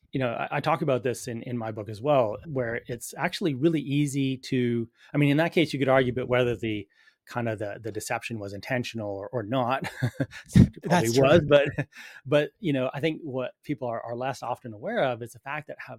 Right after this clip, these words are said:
Speaker 1: how easy it is to do that accidentally, right?
Speaker 2: Sure.
Speaker 1: Where you're not
Speaker 2: Yeah.
Speaker 1: actually trying to deceive anyone,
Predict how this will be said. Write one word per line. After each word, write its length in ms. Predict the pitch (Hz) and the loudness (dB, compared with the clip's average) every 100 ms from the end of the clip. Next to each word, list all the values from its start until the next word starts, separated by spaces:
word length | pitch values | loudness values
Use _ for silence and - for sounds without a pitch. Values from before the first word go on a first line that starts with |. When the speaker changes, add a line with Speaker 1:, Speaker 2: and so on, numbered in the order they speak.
| - | -14
Speaker 1:
how 240 | - 139 | -10 -8
easy 420 | 147 180 214 175 127 | -4 -4 -4 -6 -4
it 100 | 131 | -4
is 220 | 135 127 | -4 -6
to 100 | 113 | -10
do 200 | 127 139 | -6 -4
that 160 | 139 139 - | -4 -8 -14
accidentally, 720 | - 117 107 214 349 - - _ _ _ - | -14 -10 -4 -2 -2 -8 -12 _ _ _ -10
right? 240 | 117 170 | -6 -6
Speaker 2:
Sure. 160 | - 175 127 | 0 2 2
Speaker 1:
Where 40 | |
you're 220 | 123 135 | 0 -4
not 260 | 139 175 170 | -2 -4 -4
Speaker 2:
Yeah. 60 | 160 | -8
Speaker 1:
actually 260 | 196 156 151 | -6 -10 -10
trying 420 | - 131 175 175 | -8 -6 -4 -4
to 80 | 139 | -6
deceive 360 | 123 156 135 | -6 -6 -4
anyone, 440 | 139 190 135 107 | -4 -4 -6 -6